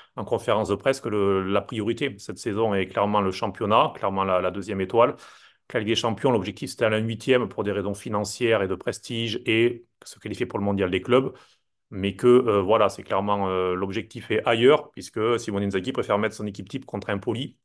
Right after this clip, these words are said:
que contre, euh, contre Salzbourg. Donc, euh, voilà, la saison passée, il faisait le contraire. Euh, vous comprenez ce choix ? Euh, je vais commencer, ben, avec toi, Anto, ce choix de, de Simone Inzaghi, sûrement dicté aussi par les dirigeants, j'imagine, de mettre cette priorité, euh, qui semble assez nette sur, euh, la Serie A.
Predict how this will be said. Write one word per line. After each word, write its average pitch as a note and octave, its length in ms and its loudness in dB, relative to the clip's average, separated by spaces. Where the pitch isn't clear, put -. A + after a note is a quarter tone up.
que - 80 -6
contre, G2+ 280 -4
euh, F#2+ 540 2
contre G2+ 240 -8
Salzbourg. G2+ 540 -2
Donc, F#2 240 -12
euh, G2 520 -6
voilà, F#2+ 220 0
la F#2 100 0
saison G2+ 220 -6
passée, G2+ 280 -2
il - 20 -4
faisait G#2 100 -2
le F2+ 40 -8
contraire. A#2 480 -2
Euh, A2+ 100 2
vous A2 140 -2
comprenez F3 400 4
ce E3+ 160 -4
choix ? F#3 440 2
Euh, A#2+ 280 -4
je A2+ 60 -6
vais B2+ 40 -4
commencer, A#2+ 320 -4
ben, G#2+ 600 2
avec G#2+ 200 -4
toi, C3+ 140 4
Anto, C3+ 260 0
ce C3+ 140 -8
choix A#2 240 -2
de, G#2+ 220 0
de G2+ 120 -6
Simone A2 300 -6
Inzaghi, A2 340 -2
sûrement B2 500 2
dicté C#3+ 420 0
aussi C3 340 0
par A#2 140 2
les A2+ 80 -2
dirigeants, A#2 360 -2
j'imagine, C3+ 420 -4
de G#2+ 60 -8
mettre A#2 200 -2
cette G#2+ 120 -6
priorité, A2 540 2
euh, G2+ 480 4
qui - 40 -18
semble G#2+ 220 -2
assez G#2+ 180 -2
nette A#2 180 -2
sur, G2 260 -6
euh, G2+ 160 2
la G2+ 80 -2
Serie G#2+ 240 -6
A. A2 140 -10